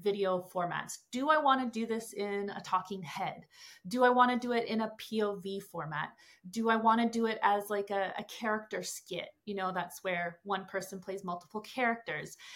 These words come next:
Do I wanna do it as a, a duet or remixing? I think, so I think about the idea, and then the next thing is I think about, how do I wanna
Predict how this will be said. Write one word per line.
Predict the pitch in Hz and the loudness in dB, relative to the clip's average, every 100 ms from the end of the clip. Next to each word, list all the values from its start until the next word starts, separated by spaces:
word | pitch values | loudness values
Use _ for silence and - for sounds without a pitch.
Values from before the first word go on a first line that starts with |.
| - 190 | -16 -2
Do | 240 | 4
I | 226 | 4
wanna | 220 226 233 | 4 4 2
do | 233 226 | 2 2
it | 220 214 202 - | 4 2 0 2
as | 196 196 | 2 4
a, | 202 196 190 - | 4 4 2 0
a | 208 | -4
duet | 196 233 254 208 156 | 0 2 8 8 6
or | 180 190 | 0 -2
remixing? | 226 262 202 175 - 180 165 165 180 | 0 0 0 -4 -6 -8 -8 -10 -4
I | 226 | -4
think, | 233 262 269 - _ - - | -2 -2 -2 -6 _ -20 -2
so | 247 | 0
I | |
think | 247 330 | 2 2
about | 349 349 | 4 4
the | 294 | 4
idea, | 254 226 208 240 262 | 2 4 6 8 8
and | 208 208 202 | 4 0 6
then | 233 254 | 6 8
the | 277 | 4
next | 262 - | 2 0
thing | 247 233 | 0 2
is | 220 214 | 0 0
I | 202 | -2
think | 214 214 | -2 -2
about, | 208 190 | 0 0
how | - 202 202 | 0 2 4
do | 214 | 2
I | |
wanna | 196 190 185 | 2 0 -2